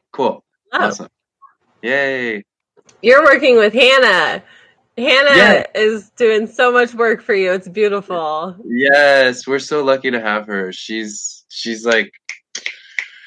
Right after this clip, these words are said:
Speaker 1: yeah, she has, uh, many hats. She's also, she's a chief strategist in addition to being a fundraising director.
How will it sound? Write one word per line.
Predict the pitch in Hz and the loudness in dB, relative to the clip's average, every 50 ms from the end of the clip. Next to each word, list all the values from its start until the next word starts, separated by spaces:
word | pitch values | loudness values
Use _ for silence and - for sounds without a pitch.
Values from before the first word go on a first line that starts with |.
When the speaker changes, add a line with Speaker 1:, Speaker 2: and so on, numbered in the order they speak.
| - - - _ _ _ _ _ _ _ | -20 -20 -20 _ _ _ _ _ _ _
Speaker 1:
yeah, | - 131 151 151 143 139 | -4 0 0 0 0 -2
she | - - - 151 151 147 | -4 -4 -2 0 0 0
has, | 147 160 156 156 143 143 | 0 0 0 0 2 2
uh, | 151 151 151 147 143 139 | 4 6 6 6 4 4
many | 139 147 165 170 | 2 0 -2 -2
hats. | 147 139 117 92 - - - - - - | -2 -2 -2 -2 -2 -6 -12 -16 -12 -10
She's | - - 127 123 120 | -8 -6 -6 -4 -2
also, | 127 127 131 131 - 143 139 127 | -2 -2 -2 -2 -4 -4 -4 -4
she's | 120 - - 131 120 | -4 -6 -8 -8 -8
a | 123 | -8
chief | 120 - - 151 139 - | -8 -6 -8 -8 -10 -10
strategist | - - 143 135 139 139 147 139 123 139 139 139 139 139 - - | -6 -2 0 0 0 0 -2 -4 -6 -4 -4 -6 -6 -8 -10 -12
in | 120 117 | -10 -10
addition | 117 107 107 117 113 - 127 123 120 | -8 -8 -8 -8 -8 -8 -10 -12 -10
to | 120 120 | -10 -10
being | 107 120 117 120 120 117 117 113 92 90 | -8 -6 -4 -4 -4 -4 -4 -6 -6 -6
a | 104 101 - - | -8 -8 -6 -4
fundraising | 131 131 139 143 139 135 123 131 131 123 | -4 -2 0 0 0 -2 -2 -4 -4 -2
director. | 127 123 120 120 117 - - 120 117 117 117 117 117 113 110 | 2 2 2 2 2 0 2 4 4 4 4 4 2 2 -2